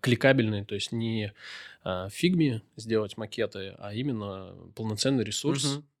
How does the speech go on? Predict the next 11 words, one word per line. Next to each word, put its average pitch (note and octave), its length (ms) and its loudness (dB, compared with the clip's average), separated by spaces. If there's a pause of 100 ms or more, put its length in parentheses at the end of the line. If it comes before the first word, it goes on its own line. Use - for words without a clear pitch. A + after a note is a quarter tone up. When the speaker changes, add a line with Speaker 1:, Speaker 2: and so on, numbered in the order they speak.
(640)
Speaker 1:
Вот, G#2 320 -6
ну A#2+ 120 0
и, A#2+ 140 4
собственно, A#2 420 0
за G#2 120 -4
такую A2+ 340 2
амбициозную A2+ 560 0
задачу G#2+ 460 -2
мы G#2 340 -12 (100)
взялись. A#2 500 0 (800)
А, G2 680 -2